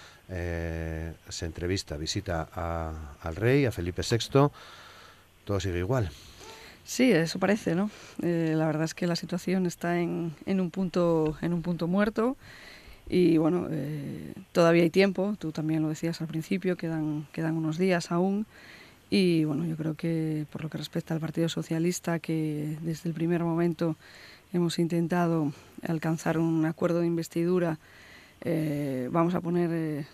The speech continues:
Speaker 2: todo encima de la mesa, como hemos hecho hasta ahora, para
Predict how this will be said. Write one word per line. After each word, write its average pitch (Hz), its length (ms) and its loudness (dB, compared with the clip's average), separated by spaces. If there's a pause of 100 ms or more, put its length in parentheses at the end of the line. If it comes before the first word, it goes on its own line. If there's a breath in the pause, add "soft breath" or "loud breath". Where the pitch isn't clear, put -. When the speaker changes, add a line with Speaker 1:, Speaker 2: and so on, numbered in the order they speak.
(100)
Speaker 2:
todo 160 360 -2
encima 160 440 -2
de 160 60 0
la 156 80 0
mesa, 160 540 0
como 160 220 -4
hemos 160 180 -2
hecho 165 160 -4
hasta 160 280 -6
ahora, 165 260 0
para 131 440 -6